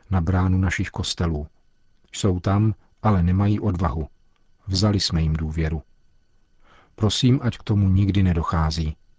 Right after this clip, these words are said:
Brána říká mnohé o domu a také o církvi. Správa brány vyžaduje pozorné rozlišování a zároveň má inspirovat k velké důvěře.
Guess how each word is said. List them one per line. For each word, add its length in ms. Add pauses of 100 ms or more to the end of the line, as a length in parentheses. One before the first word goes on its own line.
(560)
Brána 640
říká 400
mnohé 420
o 140
domu 400
a 100
také 360
o 120
církvi. 520 (960)
Správa 560
brány 380
vyžaduje 480
pozorné 500
rozlišování 880 (380)
a 100
zároveň 520
má 180
inspirovat 640
k 100
velké 340
důvěře. 500